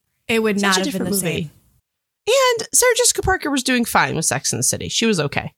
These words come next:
Speaker 1: Y-
Speaker 2: She didn't
Speaker 1: Yeah,
Speaker 2: need it.
Speaker 1: she fits that. She
Speaker 2: Yeah.
Speaker 1: fits that well, and she does that well. I think because Julia Roberts just plays, I mean, she's literally the classic rom-com girl. It was, like, her and Meg Ryan were, like, the two.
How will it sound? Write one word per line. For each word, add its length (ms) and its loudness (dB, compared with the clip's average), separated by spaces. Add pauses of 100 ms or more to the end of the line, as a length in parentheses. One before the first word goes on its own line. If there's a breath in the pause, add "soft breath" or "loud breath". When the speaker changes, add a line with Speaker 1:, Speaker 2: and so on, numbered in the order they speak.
Speaker 1:
Y- 140 -12 (340)
Speaker 2:
She 200 2
didn't 140 2
Speaker 1:
Yeah, 100 4
Speaker 2:
need 80 2
it. 40 -4
Speaker 1:
she 140 2
fits 340 -2
that. 400 0
She 140 -6
Speaker 2:
Yeah. 240 2
Speaker 1:
fits 140 -10
that 300 0
well, 600 0
and 120 -4
she 140 -4
does 200 -6
that 200 -6
well. 260 -4
I 80 0
think 380 -2 (520 loud breath)
because 440 0
Julia 320 0
Roberts 640 0
just 360 -2
plays, 1040 -2 (500 soft breath)
I 20 0
mean, 160 2
she's 300 0
literally 400 0
the 100 -2
classic 460 -2
rom-com 480 -2
girl. 340 -2
It 60 -4
was, 120 -2
like, 160 -2
her 300 0
and 160 0
Meg 220 -2
Ryan 400 0
were, 100 -2
like, 220 -2
the 100 -8
two. 60 -16